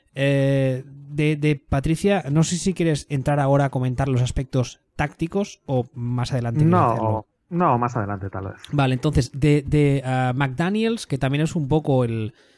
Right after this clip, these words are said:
Speaker 1: Es uno de los protagonistas del partido, porque ya lo hemos dicho toda la temporada, después de perder a Brady cuatro partidos, fue capaz de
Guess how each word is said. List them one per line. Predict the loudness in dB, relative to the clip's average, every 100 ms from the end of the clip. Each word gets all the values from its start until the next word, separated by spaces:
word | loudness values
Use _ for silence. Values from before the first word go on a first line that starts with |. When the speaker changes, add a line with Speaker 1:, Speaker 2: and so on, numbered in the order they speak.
| _ _ _ _ -10
Speaker 1:
Es | -6 -2
uno | 0 0
de | 0
los | 0
protagonistas | -2 0 0 0 0
del | 0 0
partido, | -2 -2 0 0 -4 -6
porque | -2 -2 -6 -10 -10 -8 -8 -8
ya | -8 -8 -8 -10 -6
lo |
hemos | -2 -2
dicho | -2 -2
toda | -4
la | -4
temporada, | -2 0 0 2 0
después | 0 -2 -2 0
de | 0
perder | 0 0 0
a |
Brady | -2 -2 -2 -2
cuatro | -2 0 -2
partidos, | -2 -2 0 0 -2 _ _ _ _ _
fue | -6 -2 0
capaz | 0 0 0 -4
de | -8 -4 -2 -2 -4 -6 -10